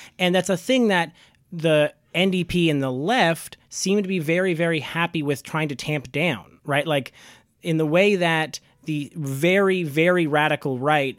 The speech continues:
seems to have successfully and, and use the party apparatus to, to bring themselves into power, the, the left seems much more focused on keeping those people as far away from, uh, you know, keeping the,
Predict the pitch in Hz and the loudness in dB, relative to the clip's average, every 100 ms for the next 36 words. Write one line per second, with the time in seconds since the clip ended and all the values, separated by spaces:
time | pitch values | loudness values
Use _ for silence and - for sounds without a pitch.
0 | - - - 156 151 143 - 139 143 143 | -12 -8 -4 0 0 -2 -4 -4 -2 -6
1 | 135 - 160 151 165 151 147 143 139 135 | -6 -6 -4 -4 -4 -4 -4 -6 -6 -8
2 | - _ - 135 127 135 185 196 160 - | -12 _ -10 -10 -8 -4 0 0 0 -2
3 | 143 139 135 127 131 123 123 117 - - | -2 0 -2 -2 -4 -4 -4 -6 -8 -10
4 | - 143 123 - _ _ _ _ 165 - | -8 -6 -6 -10 _ _ _ _ -12 -8
5 | 123 131 156 170 147 135 151 131 123 120 | -6 -2 0 0 -2 -2 -4 -4 -4 -4
6 | 113 185 202 123 110 110 _ - - - | -2 2 2 2 -2 -8 _ -20 -20 -20
7 | _ 165 151 147 - - _ 151 151 139 | _ -8 0 0 -2 -12 _ -6 -4 0
8 | 175 190 - 185 156 131 170 - 175 143 | 0 0 -2 0 0 2 0 0 -2 0
9 | 160 135 139 123 - - 190 185 156 135 | -2 -2 -4 -4 -8 -2 0 2 2 4
10 | 151 165 143 160 143 147 131 127 _ _ | 4 4 0 -4 -4 -2 -2 -4 _ _
11 | - 143 - - 160 160 151 135 147 190 | -6 -4 -4 2 4 6 4 4 4 6
12 | 185 - 156 135 131 127 123 - _ _ | 4 -2 0 2 2 0 -4 -12 _ _
13 | _ - 147 135 131 131 165 143 - 180 | _ -4 0 0 0 -4 -4 -4 -2 -2
14 | 175 156 151 147 139 | 0 -2 -2 -2 -4